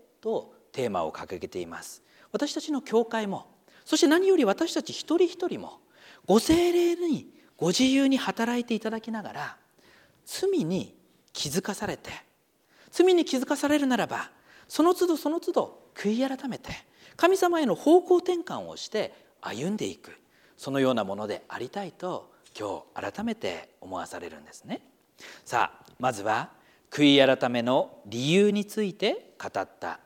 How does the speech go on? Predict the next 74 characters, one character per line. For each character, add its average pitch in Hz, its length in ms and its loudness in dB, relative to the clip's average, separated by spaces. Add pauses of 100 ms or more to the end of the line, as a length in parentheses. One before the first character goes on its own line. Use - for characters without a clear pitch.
(140)
ペ 107 120 -16
テ 76 100 -10
ロ - 140 -14
は、 - 120 0 (600)
続 226 220 -4
け 277 100 -2
て - 500 -2
悔 262 240 6
い 285 140 4
改 285 100 -2
め 269 120 2
の 240 100 0
結 - 260 0
果 330 140 2
に 330 140 -2
つ 320 180 -6
い 233 100 -2
て 190 380 2
人 - 260 -4
々 82 220 -8
に 165 340 -4 (140)
伝 90 140 -2
え 87 40 -2
ま - 160 -10
す。 - 200 -16 (180)
そ - 80 -4
れ 165 80 6
で 143 60 10
は 131 60 8
今 147 200 6
日 131 40 0
の 120 40 0
箇 101 160 -4
所 104 80 -10
の 87 140 -10
十 233 320 0
九 339 240 0
節、 - 300 -10 (140)
ご 80 120 -8
一 78 120 -8
緒 - 200 -14
に 160 340 -6
読 85 160 -14
ん 78 60 -14
で 73 80 -14
み 73 100 -18
ま 69 140 -16
し - 140 -10
ょ 69 180 -10
う。 - 40 -20
十 98 220 -6
九 92 220 -6
節 - 280 -14
を 165 180 -2
読 92 160 -8
ん 78 40 -16
で 76 80 -14
み 71 100 -18
ま - 140 -20
し - 160 -16
ょ - 60 -20
う。 - 20 -20 (280)
は 220 80 -8
い。 - 40 -6 (540)
「そ 185 300 8
う - 20 8
い 175 260 8
う 170 40 8
わ 165 120 8
け 120 140 0
で 98 120 0
す - 140 -10
か 98 140 -10
ら、 196 280 0